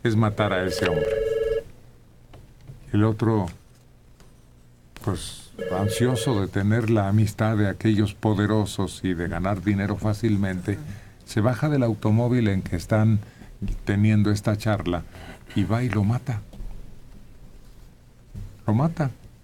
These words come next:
a sangre fría. Un vagabundo, un miserable, un hombre que se acercó incluso a pedirles una moneda.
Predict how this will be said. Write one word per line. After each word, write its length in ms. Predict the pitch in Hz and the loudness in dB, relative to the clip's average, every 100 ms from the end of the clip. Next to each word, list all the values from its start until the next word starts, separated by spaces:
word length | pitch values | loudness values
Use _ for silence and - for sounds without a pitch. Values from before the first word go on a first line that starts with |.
| - | -8
a 60 | 104 | -4
sangre 380 | 104 117 113 113 | 0 0 2 0
fría. 380 | - 104 101 92 - - - - - - - | 2 2 2 0 -8 -20 -20 -20 -20 -20 -2
Un 140 | 143 | 2
vagabundo, 760 | 160 143 135 135 170 156 120 101 | 4 4 2 2 4 4 2 2
un 240 | 98 113 | 2 2
miserable, 600 | 117 104 107 104 113 98 | 2 2 2 2 0 0
un 160 | 95 104 | 2 4
hombre 260 | 107 95 | 4 2
que 120 | 95 98 | -2 -2
se 100 | 101 | -2
acercó 540 | 92 101 - 110 107 | -2 -2 0 2 2
incluso 420 | 104 98 104 98 | 2 2 2 2
a 60 | 101 | -2
pedirles 560 | - 95 104 95 95 107 | 0 2 2 2 0 0
una 160 | 98 | 2
moneda. 500 | 95 95 95 92 80 | 2 2 0 -2 -4